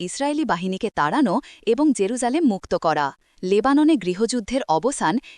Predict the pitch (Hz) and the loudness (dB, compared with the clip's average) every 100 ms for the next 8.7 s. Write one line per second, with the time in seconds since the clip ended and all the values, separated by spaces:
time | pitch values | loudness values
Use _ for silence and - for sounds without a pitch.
0 | - 247 254 175 160 214 262 269 330 - | -4 0 2 2 0 0 -2 -2 -6 -8
1 | 202 262 262 277 277 294 - 190 226 247 | -8 -6 -2 -2 -2 -4 -4 -4 0 0
2 | 269 165 160 - - - 190 - - - | 0 -2 -6 -6 -4 0 0 -2 -12 -2
3 | 233 294 - 311 190 220 277 180 156 175 | 2 2 2 -2 -2 0 0 0 -2 -4
4 | - 156 208 - - - 196 262 - 214 | -2 -2 -4 -6 -8 -2 0 0 -4 -6
5 | - 302 - 180 - 196 175 170 165 139 | -6 -6 -4 -6 -4 -6 -2 -2 0 -2
6 | - _ _ _ 220 277 330 190 165 160 | -4 _ _ _ -2 -2 -2 -2 0 0
7 | 175 - _ 202 226 302 196 175 262 285 | -2 -6 _ -2 -2 -2 -2 -2 -2 -4
8 | 254 160 180 262 185 143 262 | -6 -6 -6 -4 -4 -6 -4